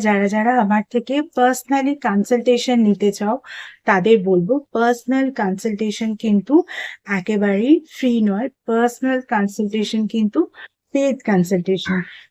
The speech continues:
Regarding what? Regarding numerology, vastu,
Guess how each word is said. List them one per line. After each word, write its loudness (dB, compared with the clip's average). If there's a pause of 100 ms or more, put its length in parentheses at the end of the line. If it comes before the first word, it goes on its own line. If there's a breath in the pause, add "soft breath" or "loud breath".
(120)
Regarding 2 (120)
what? 0 (500 soft breath)
Regarding 2 (120)
numerology, 4 (360)
vastu, 4